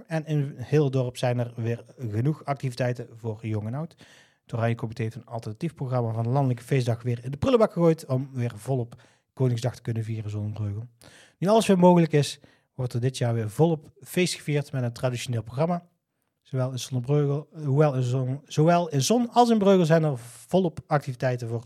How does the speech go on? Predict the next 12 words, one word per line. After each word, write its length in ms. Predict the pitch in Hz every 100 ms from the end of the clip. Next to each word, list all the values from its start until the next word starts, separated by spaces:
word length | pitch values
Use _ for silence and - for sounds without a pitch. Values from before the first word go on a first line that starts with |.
| -
groot 340 | 107 101 110
en 60 | 107
klein. 200 | 101 104
Het 180 | 110 _ _ _ _ _ _ _ _ _ _ _
begint 280 | 127 139 147
op 180 | 135 -
zesentwintig 540 | 117 123 151 151 135
april 360 | 123 143 135 113 117 - _ -
om 140 | 123
acht 260 | 123 147 -
uur 260 | 135 120
een 120 | 123